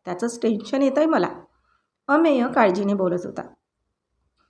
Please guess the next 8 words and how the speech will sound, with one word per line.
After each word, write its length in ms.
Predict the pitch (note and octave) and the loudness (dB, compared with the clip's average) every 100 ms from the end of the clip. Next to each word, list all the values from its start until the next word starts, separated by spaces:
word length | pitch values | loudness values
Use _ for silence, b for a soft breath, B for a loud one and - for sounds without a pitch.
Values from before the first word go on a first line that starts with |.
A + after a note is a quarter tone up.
| _ _ - | _ _ -6
पण 140 | G#3+ | -4
कधी 260 | G#3+ F3+ F#3+ | -2 -2 0
ना 120 | G#3 | -2
कधी 260 | G#3+ G3 G#3+ | -2 -4 -6
फेस 280 | - G3+ - | -6 -8 -2
करावे 360 | F#3 F3+ G3+ | -2 0 0
लागणारच 500 | G3 F3+ G3+ B3+ - | -2 -2 -2 -2 -2
आहे. 240 | A3+ G3 | -4 -6